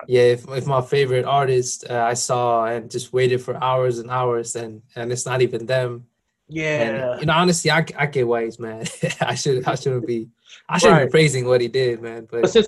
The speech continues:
Speaker 2: I've never
Speaker 1: honest-
Speaker 2: been to a show and looking at it retrospectively, that does sound, sound like some
Speaker 1: Yeah.
Speaker 2: villain, villainy, like some villain type shit.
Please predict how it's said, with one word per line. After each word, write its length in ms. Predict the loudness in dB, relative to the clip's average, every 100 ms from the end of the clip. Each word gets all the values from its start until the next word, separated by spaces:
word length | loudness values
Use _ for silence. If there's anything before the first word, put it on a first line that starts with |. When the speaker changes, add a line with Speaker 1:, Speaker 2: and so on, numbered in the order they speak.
| 4
Speaker 2:
I've 140 | 4
never 160 | 6 6
Speaker 1:
honest- 180 | 6 4
Speaker 2:
been 160 | 2
to 40 | 0
a 40 |
show 380 | 2 4 4 2
and 120 | 2
looking 200 | 2 4
at 80 | 4
it 40 | 4
retrospectively, 920 | 2 2 -2 0 0 2 0 0 0
that 160 | 0 2
does 240 | 2 2
sound, 260 | 0 -2 -4
sound 360 | -6 -2 0
like 140 | -2 -4
some 360 | -6 -6 -8 -12 _ _ _ -20 _ _ -10
Speaker 1:
Yeah. 160 | 2
Speaker 2:
villain, 280 | 4 4 2 -4
villainy, 460 | 2 2 2 0 -6 -2
like 200 | 0 0
some 280 | 0 0 4
villain 280 | 4 4 2
type 280 | 0 0 -2
shit. 340 | -2 -2 -2